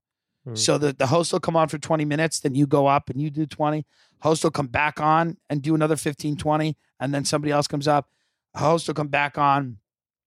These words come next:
Speaker 2: and then if you're headlining, you'll go up. But the show's, like, two hours long, and they, there's fifty i-, intermissions after each act. People go drink at the bar, then they come back. So their full attention is, is on you.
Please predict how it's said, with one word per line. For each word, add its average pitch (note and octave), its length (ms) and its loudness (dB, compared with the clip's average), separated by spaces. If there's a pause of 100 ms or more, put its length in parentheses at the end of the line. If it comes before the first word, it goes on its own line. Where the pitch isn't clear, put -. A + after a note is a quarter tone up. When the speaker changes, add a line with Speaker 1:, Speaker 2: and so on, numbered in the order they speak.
(200)
Speaker 2:
and D3 120 0
then C#3+ 80 2
if C#3 100 -2
you're D#3 100 4
headlining, C#3 380 2
you'll D3 140 4
go C#3 180 2
up. B2 220 2 (360)
But D3+ 120 0
the D3 80 -2
show's, F#3+ 300 4
like, E3 100 0
two - 160 0
hours D#3 300 2
long, F3+ 440 4
and D#3 140 0
they, D#3 140 -2
there's D#3 220 0
fifty E3 460 -2
i-, E3+ 140 -2
intermissions F3 600 -2
after D3+ 280 -2
each C#3+ 160 -4
act. D3+ 320 0 (340)
People E3+ 240 -6
go D#3+ 140 0
drink D#3 240 -4
at D3 80 -6
the D3+ 60 -2
bar, E3+ 500 4 (360)
then D3+ 120 2
they D#3 100 2
come C#3+ 200 -4
back. D3+ 280 0
So - 80 -2
their D3+ 140 4
full F#3+ 260 4
attention E3+ 480 0
is, C#3 280 -2
is D3 200 0
on C#3+ 180 0
you. E3 120 2